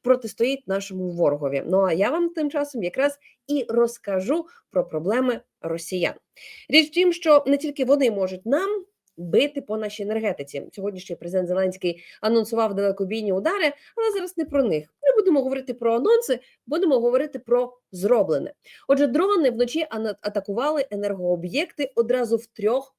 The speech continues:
російських регіонах. тец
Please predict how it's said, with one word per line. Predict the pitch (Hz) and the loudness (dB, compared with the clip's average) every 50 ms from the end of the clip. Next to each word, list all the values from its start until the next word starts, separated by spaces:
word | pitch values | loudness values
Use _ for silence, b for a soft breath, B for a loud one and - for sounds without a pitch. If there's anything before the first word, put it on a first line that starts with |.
| _ | _
російських | - 202 190 185 - - 180 185 - _ - 180 180 _ _ _ | -10 -8 -8 -8 -10 -10 -14 -14 -12 _ -12 -12 -12 _ _ _
регіонах. | - 160 165 175 185 190 185 151 117 98 98 - _ _ _ B B B B B B B | -8 -6 -6 -4 -2 -2 0 -2 -2 -4 -8 -12 _ _ _ B B B B B B B
тец | - 330 440 453 - - - | 2 2 2 2 -4 -12 -18